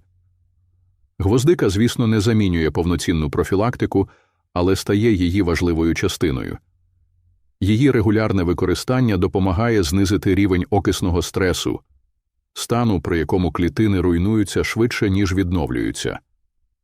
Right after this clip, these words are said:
А чим нижчий цей стрес, тим повільніше старіє тіло.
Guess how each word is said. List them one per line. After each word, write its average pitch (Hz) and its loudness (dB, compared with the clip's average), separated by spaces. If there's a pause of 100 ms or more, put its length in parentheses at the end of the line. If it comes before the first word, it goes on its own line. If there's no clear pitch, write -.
А 90 -2
чим 98 0
нижчий 110 0
цей 73 -2
стрес, - -6 (640)
тим 90 0
повільніше 92 0
старіє 78 -2
тіло. 62 -4